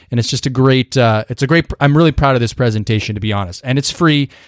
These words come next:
and it's the only way you can get into my Jazz Blues Accelerator course, which also launches on October sixth. You will get an invite into that course, uh, at the end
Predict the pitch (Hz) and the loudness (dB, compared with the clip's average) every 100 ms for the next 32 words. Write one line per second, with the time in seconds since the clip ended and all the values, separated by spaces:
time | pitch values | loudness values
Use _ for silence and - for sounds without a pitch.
0 | _ _ - 139 - 165 185 196 180 165 | _ _ -2 -2 2 2 4 2 2 0
1 | 170 147 147 131 139 131 120 131 120 - | -2 -2 -2 0 2 0 0 0 -2 -2
2 | 135 123 117 110 - 117 107 - 143 160 | 0 2 2 -2 -2 -2 -2 -2 0 2
3 | 160 - 147 135 123 131 117 127 117 107 | 2 2 2 2 2 -2 -4 -2 -2 -2
4 | - 110 101 - 92 - - - _ _ | -4 -4 -4 -4 -8 -8 -10 -10 _ _
5 | 120 113 147 151 139 139 143 123 113 110 | -6 2 2 2 -2 -2 0 2 2 -2
6 | - 120 110 110 110 - 117 95 - - | -2 -8 -6 -4 -4 -4 -4 -2 -4 -4
7 | _ _ _ _ - 117 110 - _ 131 | _ _ _ _ -4 -2 -2 -4 _ -6
8 | 147 - 143 - 147 160 170 | -4 -4 -4 -2 0 2 2